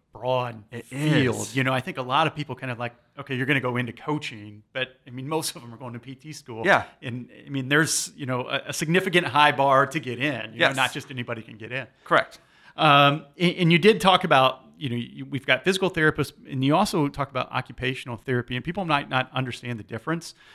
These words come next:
Speaker 1: So, you know, what is a physical therapist versus, um, occupational therapy?
Speaker 2: They're very, very similar. You know, the, it depends on who you ask, you know?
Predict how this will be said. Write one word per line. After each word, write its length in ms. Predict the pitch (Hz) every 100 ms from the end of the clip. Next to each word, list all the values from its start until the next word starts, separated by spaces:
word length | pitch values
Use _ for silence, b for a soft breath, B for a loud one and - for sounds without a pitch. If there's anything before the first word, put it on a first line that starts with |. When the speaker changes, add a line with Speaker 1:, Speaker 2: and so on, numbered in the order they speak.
| B
Speaker 1:
So, 460 | - 160 147 143 -
you 120 | 165
know, 80 | 156
what 240 | 135 143 190
is 100 | 175
a 60 |
physical 340 | - 160 151 143
therapist 640 | 147 135 - 131 123 -
versus, 520 | - 127 127 117 - 123
um, 380 | 107 107 107 -
occupational 460 | 135 - 123 107 131
therapy? 200 | _ _ b b b
Speaker 2:
They're 180 | 143 139
very, 460 | 123 120 165 170 160
very 320 | 135 131 123
similar. 800 | - - 107 101 98 98 101 110
You 140 | 117 120
know, 420 | 110 104 104 104
the, 520 | 95 107 101 98 98 101 _ _ -
it 80 |
depends 380 | - - 180 180
on 100 | 165
who 160 | 113 123
you 240 | 113 110
ask, 420 | 98 92 92 -
you 80 | 117
know? 300 | 113 117 123